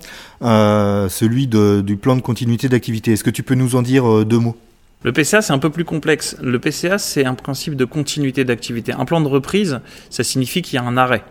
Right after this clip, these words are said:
Speaker 2: quelque part. Il y a un arrêt, une reprise. Un plan de continuité d'activité, il n'y a pas d'arrêt. C'est que, quelque part, il y a des serveurs, il y a toute une infrastructure qui permet de continuer l'activité si la première tombe. C'est comme une redondance classique qu'on peut trouver dans beaucoup d'entreprises et dans beaucoup de systèmes.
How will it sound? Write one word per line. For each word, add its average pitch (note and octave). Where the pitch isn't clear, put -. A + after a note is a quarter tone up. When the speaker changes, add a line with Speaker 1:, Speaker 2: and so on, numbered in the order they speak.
Speaker 2:
quelque A2
part. -
Il -
y -
a A2
un A#2
arrêt, A#2
une C3+
reprise. A#2
Un A#2+
plan F3
de D#3+
continuité D3+
d'activité, A#2
il -
n'y A2+
a A#2
pas D#3
d'arrêt. G#2
C'est -
que, -
quelque C#3
part, D#3
il C#3+
y A2+
a G#2+
des A#2+
serveurs, B2+
il A2
y G2
a G2
toute F#3+
une D#3
infrastructure C#3
qui -
permet A#2+
de C3+
continuer C#3+
l'activité A#2
si -
la B2+
première C3
tombe. A2+
C'est -
comme F#3
une F3
redondance C3+
classique -
qu'on B2
peut A2
trouver A#2+
dans B2
beaucoup B2+
d'entreprises B2
et A#2+
dans G#2+
beaucoup G#2+
de A#2
systèmes. -